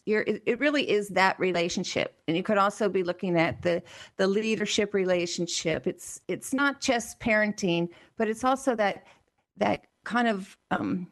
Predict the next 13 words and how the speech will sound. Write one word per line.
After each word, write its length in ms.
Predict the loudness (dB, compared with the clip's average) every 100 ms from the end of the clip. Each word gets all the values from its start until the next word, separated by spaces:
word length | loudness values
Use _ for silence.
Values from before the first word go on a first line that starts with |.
| -4
the 100 | 0
mentoring, 1000 | 2 2 2 0 0 2 4 4 2 0 -2
the, 480 | 0 2 2 0 -4 -16 _ _
that 220 | 0 0 0
kind 180 | -2
of 60 | 0
a 80 | 0
relationship. 760 | 2 0 0 -4 0 -2 0 0
Whatever 280 | 2 2
we're 100 | 0
talking 420 | 0 0 0 0 0
about 200 | 0 0
today 440 | 0 2 2